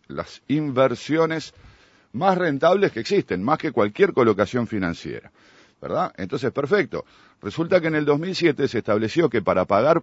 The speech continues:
por la realización de esa ganancia, se establecía un ficto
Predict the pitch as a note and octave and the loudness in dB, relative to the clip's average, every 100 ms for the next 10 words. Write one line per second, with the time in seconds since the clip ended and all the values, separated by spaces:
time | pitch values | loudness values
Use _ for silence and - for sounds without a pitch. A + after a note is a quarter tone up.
0 | _ - A2 G#2 G2+ G#2+ A2 C3+ D3+ D3 | _ -6 -2 -2 -2 -4 -6 -6 -6 -4
1 | D#3+ E3 D3 C#3 - D#3+ - - - - | 0 2 4 2 4 2 2 -12 -20 -20
2 | - - A#2+ B2 B2 B2 F3+ F3 F3+ F#3 | -20 -6 -2 2 2 4 2 0 0 0
3 | G3 F#3 | 0 -2